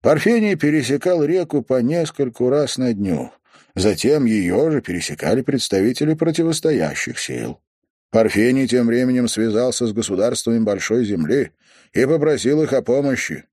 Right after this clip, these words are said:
С Маркелом говорить никто бы не стал, а князю ответили согласием. Спустя несколько недель к острову потянулись первые суда с провизией.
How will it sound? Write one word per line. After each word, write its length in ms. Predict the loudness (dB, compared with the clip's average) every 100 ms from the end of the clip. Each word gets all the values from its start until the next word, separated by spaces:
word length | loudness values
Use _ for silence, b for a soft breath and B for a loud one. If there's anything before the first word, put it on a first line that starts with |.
| _ _
С 120 | -8 -2
Маркелом 540 | 0 2 2 2 0
говорить 460 | 0 2 0 -2 -2
никто 320 | -2 0 0
бы 120 | 0
не 140 | 0
стал, 440 | -2 0 0 0 b b b
а 160 | 0 2
князю 520 | 2 2 2 2 -2
ответили 520 | -2 -8 -6 -2 0
согласием. 880 | 0 0 0 0 -2 -2 -2 -4 -10 _ _ _ -8
Спустя 480 | 2 2 4 2
несколько 520 | 2 0 0 0 2 0
недель 440 | 0 0 0 0
к 100 | 0
острову 540 | 0 -2 -2 0 0
потянулись 680 | -2 -2 0 0 2 0 -2
первые 520 | -4 -2 0 2 0 -2
суда 380 | -4 -4 -2
с 100 | -4
провизией. 800 | -4 -6 -2 -2 -2 -4 -8 -12